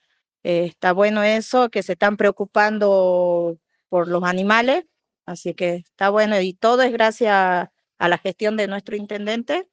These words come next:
Bruno Monzón, de Gabriela Rivero, nuestra presidenta del consejo.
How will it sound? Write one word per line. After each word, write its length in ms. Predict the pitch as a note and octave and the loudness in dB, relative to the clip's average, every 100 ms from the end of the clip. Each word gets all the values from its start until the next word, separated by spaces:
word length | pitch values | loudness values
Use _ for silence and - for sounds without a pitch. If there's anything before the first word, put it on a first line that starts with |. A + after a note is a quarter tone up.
| _ | _
Bruno 280 | G3 F#3+ G3+ | -12 -8 -6
Monzón, 500 | F#3+ F#3 F#3 A3+ A#3+ | -6 -8 -2 0 2
de 100 | A3+ | 2
Gabriela 580 | F#3+ F3+ F#3+ F#3+ F#3 F3 | 0 0 0 2 2 0
Rivero, 500 | - F3 G3 G#3+ A3 | -4 0 2 2 0
nuestra 340 | G3 F#3 F#3 | -4 -6 -8
presidenta 500 | - E3+ F3 F3+ F#3 | -8 -8 -6 -8 -6
del 120 | F#3 | -6
consejo. 600 | F3 E3+ - G#3+ B3 C#4+ | -6 -10 -6 -6 -6 -8